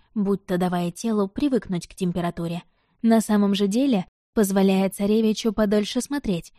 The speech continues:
на влажную блестящую грудь, вставшие от жара и возбуждения алые мокрые соски. Затем Элиана все же поплыла к нему,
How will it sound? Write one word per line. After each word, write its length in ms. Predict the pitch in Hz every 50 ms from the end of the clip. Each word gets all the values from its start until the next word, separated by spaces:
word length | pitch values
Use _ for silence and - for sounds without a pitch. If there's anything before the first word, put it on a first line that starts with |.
| _
на 180 | - 214 214 196
влажную 400 | 190 190 180 185 175 180 180 180
блестящую 640 | 180 180 175 175 - - 180 170 - - - 185 175
грудь, 380 | 170 175 170 185 208 - - _ _ _ _
вставшие 540 | _ - - - 254 247 - - 226 190 185
от 80 | 180 180
жара 320 | 185 196 196 196 190 190
и 180 | 202 - - 196
возбуждения 800 | 190 180 175 180 185 175 175 175 185 180 175 180 175 175 196 - _
алые 320 | - 190 180 175 180 180 175
мокрые 400 | 180 170 165 - - 185 175 170
соски. 540 | - - 170 - - - - 185 190 202 - _ _ _ _ _ _ _ _ _ _ _ -
Затем 480 | 226 208 226 226 214 - 262 269 254 254
Элиана 400 | 247 240 247 240 240 233 233 233
все 200 | - - 247 233
же 120 | 226 233
поплыла 400 | 220 247 - 302 320 302 208 170
к 100 | - -
нему, 240 | 185 170 170 165